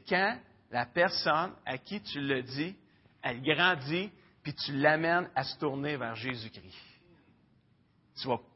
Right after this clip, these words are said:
tu vas pouvoir dire que tu le dis avec amour. Mais si tu dis la vérité à quelqu'un, puis tu l'écrases, puis il est, il est pire qu'il était <laughs> avant que tu y parles, t'as peut-être pas dit la vérité avec amour.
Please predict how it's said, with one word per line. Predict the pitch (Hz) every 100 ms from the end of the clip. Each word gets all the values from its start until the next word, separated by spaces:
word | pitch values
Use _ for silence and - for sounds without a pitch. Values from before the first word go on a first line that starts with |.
| _ -
tu |
vas | 131 127
pouvoir | - 151 165 156
dire | 127 156 151
que | -
tu | - 135
le | 127 120
dis | 123
avec | 127 120 113
amour. | 120 113 113 - - - -
Mais |
si | 151 - 285
tu | -
dis | 190 247
la | 226
vérité | 214 214 214 233
à |
quelqu'un, | 233 202 190 226 214
puis | -
tu | - 170
l'écrases, | 185 190 196 208 214 160 -
puis | 156
il | 156
est, | 151 - -
il | 151
est | 165
pire | 165 262 254
qu'il | - 202
était | 180 214 214 -
<laughs> | -
avant | 165 - 175
que | -
tu | 160
y | 143
parles, | 156 160 185 - - - _ _
t'as | -
peut-être | - - 175 180 - -
pas | 147
dit | 135 131
la | 143
vérité | 127 127 117 - 135
avec | 113 107 107
amour. | 104 104 113